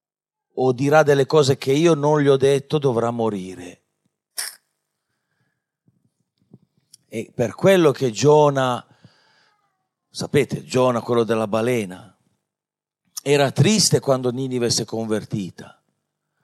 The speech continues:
perché ha detto: "Adesso mi ammazzano." Perché lui aveva profetizzato la distruzione di Ninive che non si è realizzata, quindi il profeta ha mentito.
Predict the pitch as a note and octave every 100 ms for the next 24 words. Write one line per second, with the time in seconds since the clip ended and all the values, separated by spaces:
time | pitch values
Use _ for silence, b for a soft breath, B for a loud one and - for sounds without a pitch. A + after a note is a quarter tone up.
0 | _ _ - A#2+ D3 B2+ B2+ A2 A2 D#3+
1 | C3 F#2+ F#2 G#2+ - - - _ _ _
2 | _ _ _ _ _ _ _ _ _ -
3 | - - A#2 G#2 D3 C3+ C3+ D#3 F#3+ B2
4 | G2+ C3+ C3 G#2+ F#2 - G2+ F#2+ A#2 A2+
5 | G2+ C3 C3 A2+ F2+ F2+ - - G2 F#2+
6 | G#2 - G#2 F#2+ C3 C3 A2+ F2+ E2 -
7 | _ _ _ _ _ _ A#2 B2+ A#2 B2
8 | D3 D#3 - G#2+ G2 F#2 - G#2+ A2+ G#2
9 | F2 D#2 F#2+ A#2+ F#2 - - G#2+ A#2+ C3+
10 | C#3 b b b b C3 A#2+ C3+ C3 C#3
11 | B2+ A#2 G2+ - E3 A#2+ - -